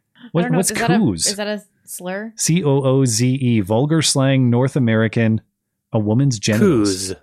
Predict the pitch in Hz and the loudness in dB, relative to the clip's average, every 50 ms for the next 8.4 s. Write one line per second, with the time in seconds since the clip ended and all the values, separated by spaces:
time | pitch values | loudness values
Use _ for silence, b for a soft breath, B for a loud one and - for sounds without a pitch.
0 | _ _ - 156 170 226 220 - - - 190 - - - 208 185 135 110 104 101 | _ _ -4 0 0 0 0 -2 -4 -6 -8 -8 -2 2 2 4 4 4 2 0
1 | 92 92 95 95 90 - _ _ _ _ _ _ _ _ _ _ _ _ _ _ | 0 -4 -6 -10 -10 -12 _ _ _ _ _ _ _ _ _ _ _ _ _ _
2 | _ _ _ _ _ _ _ _ _ _ _ _ _ _ _ _ _ _ - - | _ _ _ _ _ _ _ _ _ _ _ _ _ _ _ _ _ _ -20 -8
3 | - 117 120 131 - - 98 71 67 71 - - _ _ _ _ _ _ _ _ | -4 0 0 0 0 -2 -4 -6 -6 -14 -18 -20 _ _ _ _ _ _ _ _
4 | - - 135 131 - 147 127 120 120 127 117 120 104 104 117 113 110 107 - 117 | -8 -6 -6 -4 0 0 0 0 -2 -2 -4 -2 -2 0 0 0 -2 0 0 0
5 | 110 107 101 101 110 104 104 104 117 135 208 220 - - 220 190 156 135 120 117 | 0 0 0 0 0 0 0 -2 -2 -2 0 0 2 0 2 0 0 0 0 0
6 | - - - 170 175 123 98 - - - 135 123 120 117 113 110 - - 127 131 | -2 0 0 0 0 0 0 -2 -2 0 0 2 2 2 0 0 -2 -2 0 0
7 | 139 143 143 143 143 120 123 123 117 - 123 113 - - - 123 120 117 107 - | 2 2 2 2 2 2 0 0 0 0 0 0 0 -2 -2 0 -2 -2 -2 -4
8 | 104 87 78 80 - - - | -8 -8 -8 -6 -8 -8 -8